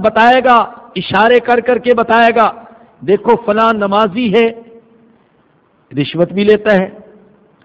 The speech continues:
حاجی ہے، سود بھی کھاتا ہے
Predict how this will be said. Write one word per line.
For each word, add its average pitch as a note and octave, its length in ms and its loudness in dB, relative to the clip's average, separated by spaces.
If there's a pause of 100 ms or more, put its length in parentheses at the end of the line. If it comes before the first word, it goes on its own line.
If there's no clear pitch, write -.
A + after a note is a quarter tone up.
(160)
حاجی A3 520 2 (100)
ہے، B3+ 120 4 (960)
سود G3+ 300 0
بھی A3 80 0
کھاتا G#3+ 400 0
ہے A3+ 80 -4